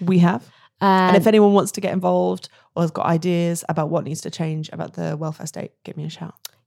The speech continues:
Speaker 2: Give Ali a shout. And if you want to learn a little bit more about food poverty and holiday hunger, um, I'll drop a link to episode fifty-four when we spoke to the Trussell Trust, who are a national food bank charity, and I think one of the partners in your project.
Speaker 1: They are.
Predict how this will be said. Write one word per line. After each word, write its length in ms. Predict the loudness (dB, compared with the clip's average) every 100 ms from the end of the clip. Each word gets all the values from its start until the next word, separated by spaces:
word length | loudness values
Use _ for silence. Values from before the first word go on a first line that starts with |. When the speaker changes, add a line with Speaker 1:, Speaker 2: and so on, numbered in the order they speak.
| -4
Speaker 2:
Give 160 | -2
Ali 240 | 0 0 0
a 40 |
shout. 360 | 0 -2 -2 0
And 240 | 0 2 0
if 100 | -2
you 100 | 2
want 100 | 4
to 40 | 4
learn 120 | 2
a 20 |
little 180 | 2 0
bit 160 | 0
more 240 | 4 4 4
about 640 | 2 2 4 2 0 -6 -20 _ _ -4
food 180 | -2 0
poverty 300 | 0 2 2
and 80 | 2
holiday 320 | 2 2 0
hunger, 640 | 0 2 4 6 6 4 -2 -20 _
um, 380 | 2 4 4 2 2
I'll 460 | 4 4 4 2
drop 240 | 0 0 2
a 20 |
link 380 | 4 2 2 -2
to 80 |
episode 280 | -2 0 -4
fifty-four 680 | 0 -2 0 -4 0 2 2
when 140 | 0 -2
we 80 |
spoke 260 | -2 -2 -4
to 80 | -6
the 80 | -8
Trussell 340 | -8 -8 -8
Trust, 440 | -4 -4 -4 -10 -20 -20 _
who 80 | 0
are 80 | 2
a 60 |
national 340 | 2 0 -2 -4
food 220 | -2 -2
bank 180 | -2 -4
charity, 520 | -2 -2 -2 -4 -4 -10 -14 -2
and 360 | 0 2 0 -2
I 60 |
think 160 | -2 0
one 120 | 0
of 60 | 0
the 80 |
partners 500 | -2 -2 -2 0 0 2
in 60 |
your 100 | 0
project. 280 | 2 2 4
Speaker 1:
They 140 | 4
are. 200 | 4 0